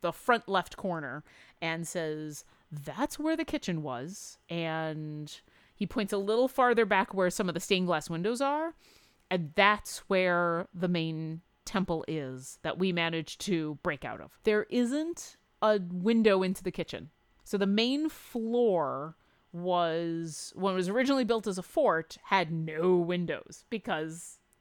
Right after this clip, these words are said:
that would be an egress. They, uh, whoever this cult was, broke windows into the temple to erect these, these stained glass windows. So Willerin actually says, "I,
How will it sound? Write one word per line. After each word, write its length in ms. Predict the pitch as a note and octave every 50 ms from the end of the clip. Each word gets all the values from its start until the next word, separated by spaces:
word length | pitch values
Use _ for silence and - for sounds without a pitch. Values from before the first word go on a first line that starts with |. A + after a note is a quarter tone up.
| _ _ -
that 160 | C#4 C4+ D4
would 100 | D4+ A#3+
be 120 | B3 C#4 C4
an 60 | A#3+
egress. 440 | C4+ B3 F#3+ F#3+ E3 - - - - - - - - - -
They, 400 | F3+ A#3 A#3 B3+ B3+ G3+ F#3 - _ _ _ _ _ - -
uh, 440 | - G#3 G3 G3 F#3+ F#3 F3+ F3+ - - - F#3
whoever 300 | - A#3+ B3 A#3+ A3+ A#3+
this 160 | G#3+ A3 -
cult 260 | - - A#3 G3 - -
was, 560 | G3+ F#3+ F#3 F3 F3 E3 D#3+ D#3+ D#3 - - _ _ - - _ _ - F3 E3+ D#3+ _
broke 600 | - G3 F#3+ F#3 F#3+ G#3+ G#3+ G#3+ A3 - - - - - - _ _ -
windows 640 | F3 E3+ G3+ G#3+ G3+ G3+ G3 G3 F#3 F#3 F3+ E3+ - -
into 800 | F#3 F#3 F3+ F#3 F#3 F#3+ A3 - - - G3+ F3+ F3 E3+ E3+ D3+
the 100 | E3 D#3+
temple 640 | - - D#4 C#4 B3+ - G#3+ F#3 E3+ D3 D3 D3+ -
to 160 | - - D#3+ - _ _ _ _ _ - -
erect 560 | G3+ F#3+ F3+ E3+ F#3 F3+ F3 - - - F3+
these, 640 | D#3+ F3+ E3+ E3 E3 E3 E3 D#3+ D#3+ D#3+ D#3 - - _ -
these 200 | F3+ F3+ D#3 -
stained 360 | - - F#3+ F3+ F3 E3+ E3+
glass 460 | F3+ E3+ D3 D3 D#3 - - - -
windows. 560 | D#3+ F3 F3+ F#3+ A#3+ B3+ C#4+ D#4+ E4+ - - - - - - -
So 280 | - - G#3+ F#3 F3 E3
Willerin 420 | F3 A3+ C#4 D4 C#4 B3+ A3+ G#3
actually 360 | G3 F#3+ F#3+ - G#3 F#3+ F3+
says, 400 | E3+ - F#3 E3+ D#3+ D#3 D3+ - - -
"I, 140 | F3 E3+